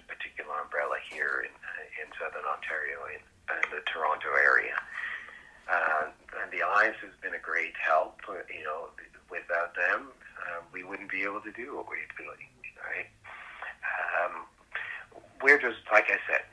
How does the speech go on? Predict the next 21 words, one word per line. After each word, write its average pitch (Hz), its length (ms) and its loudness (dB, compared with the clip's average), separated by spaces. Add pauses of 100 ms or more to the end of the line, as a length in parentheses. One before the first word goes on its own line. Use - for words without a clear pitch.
(160)
just - 160 -10 (160)
one 110 320 8
of - 80 -4
about - 480 4
thirty-five 92 800 6
different 85 320 -4
groups 85 320 -2 (120)
within - 360 -6
the 80 160 0
Alliance 78 400 2
of - 80 -18
Jamaican - 400 -4
Alumni 73 400 -2
Association, - 800 -4 (320)
and - 120 -4 (680)
we - 160 4 (120)
will 113 200 2
try 98 320 6
to 101 80 4
continue 101 560 0
our 107 160 4